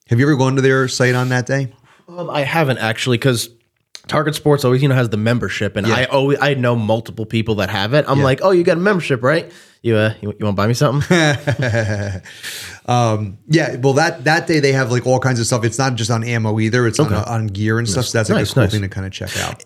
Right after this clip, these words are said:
Speaker 2: Is, so New Republic, is that, like, Target Sports brand?
Speaker 1: That's their
Speaker 2: They
Speaker 1: brand.
Speaker 2: make that stuff.
Speaker 1: They engineered it. Uh, I
Speaker 2: Okay.
Speaker 1: wanna say,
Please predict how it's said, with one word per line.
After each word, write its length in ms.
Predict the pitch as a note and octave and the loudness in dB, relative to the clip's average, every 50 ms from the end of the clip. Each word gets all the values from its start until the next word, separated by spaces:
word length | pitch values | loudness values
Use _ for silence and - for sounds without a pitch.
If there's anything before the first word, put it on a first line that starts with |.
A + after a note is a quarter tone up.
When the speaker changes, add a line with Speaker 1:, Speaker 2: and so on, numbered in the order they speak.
| _ _ | _ _
Speaker 2:
Is, 200 | F3 E3+ D#3+ - | 0 2 2 2
so 160 | F#3 F3 E3 | 2 2 2
New 340 | D3 C#3 C#3 D3+ E3 G3 A#3+ | 0 0 2 4 4 4 4
Republic, 540 | A#3+ G#3+ - - F3+ D#3+ C3 B2+ A#2 A#2 - | 2 0 0 2 0 2 2 0 -2 0 -2
is 160 | B2 A#2+ A2+ | -4 0 0
that, 160 | D#3 E3 F3 | 0 0 2
like, 260 | F3 E3+ E3 E3+ - - _ _ - | 2 2 2 0 -4 -16 _ _ -6
Target 380 | - - B2+ B2 C3 D3+ C#3+ | -2 0 0 0 0 0 -2
Sports 460 | - - - _ C#3 C#3+ C#3 - - A2 | -4 -10 -6 _ 0 0 0 0 -6 -4
brand? 360 | G2+ A#2 A2+ A2 G#2+ A#2 C3+ | 0 0 2 2 2 2 2
Speaker 1:
That's 200 | B2+ A#2+ - - | 0 -2 -4 -4
their 180 | G#2+ B2+ A#2+ | -2 0 2
Speaker 2:
They 120 | B2 D#3+ D#3+ | 2 2 2
Speaker 1:
brand. 120 | D#3+ D#3 | 2 2
Speaker 2:
make 200 | D#3 D#3 D#3 D#3 | 2 2 2 0
that 200 | - F#2+ - - | -4 -6 -6 -6
stuff. 180 | - A2+ - C#3 | -8 -2 0 2
Speaker 1:
They 200 | C3+ C#3 C#3+ C#3+ | 2 4 4 2
engineered 500 | C#3 C3+ A#2 A#2 B2 B2+ B2 B2 B2 A#2+ | 2 0 -2 -2 -2 0 2 2 2 4
it. 220 | B2 A#2+ A#2 - | 2 0 0 -2
Uh, 60 | - | -4
I 500 | A2 A2+ A2+ A2 A2+ A2 A2 A2 G#2+ G#2+ | -2 0 2 2 2 2 2 2 2 2
Speaker 2:
Okay. 100 | A2+ A#2 | 2 2
Speaker 1:
wanna 160 | B2+ C3 C3 B2 | 2 0 0 -2
say, 680 | - - C3+ B2 A#2+ A#2+ A#2+ A#2 A#2 A#2 A#2 A2+ G#2+ | 0 0 2 2 2 2 2 2 2 2 2 0 0